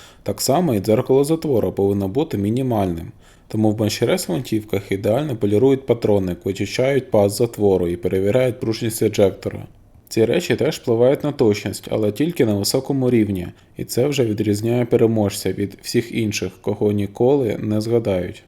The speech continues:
Ідеальна система повинна бути ідеально гармонічною та врівноваженою.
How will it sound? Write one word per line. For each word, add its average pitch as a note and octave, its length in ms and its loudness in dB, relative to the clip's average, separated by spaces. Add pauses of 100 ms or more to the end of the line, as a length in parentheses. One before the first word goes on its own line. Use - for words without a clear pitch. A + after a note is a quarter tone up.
(160)
Ідеальна A#2+ 500 2
система D#3 540 0
повинна G#2+ 420 0
бути D3 300 0
ідеально A#2+ 600 2
гармонічною A2+ 720 0
та A#2+ 140 0
врівноваженою. G#2+ 840 2